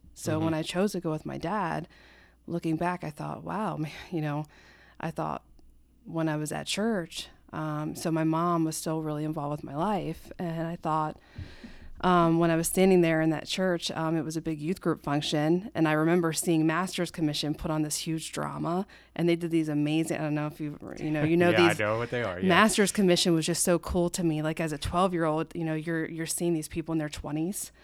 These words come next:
Speaker 1: and they're going out, like, onto the streets. And, you know, they would take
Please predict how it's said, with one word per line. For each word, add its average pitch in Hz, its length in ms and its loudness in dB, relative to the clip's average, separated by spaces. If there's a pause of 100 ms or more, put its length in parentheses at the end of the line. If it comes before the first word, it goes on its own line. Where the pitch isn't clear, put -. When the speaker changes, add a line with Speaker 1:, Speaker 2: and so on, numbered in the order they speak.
(440)
Speaker 1:
and 165 240 0
they're 160 120 0
going 160 260 0
out, - 140 -8
like, 151 160 -6
onto 143 180 -4
the 147 80 -8
streets. 220 760 0
And, 160 280 4
you 165 100 0
know, 151 160 0
they 170 160 0
would 175 220 0
take 170 420 -2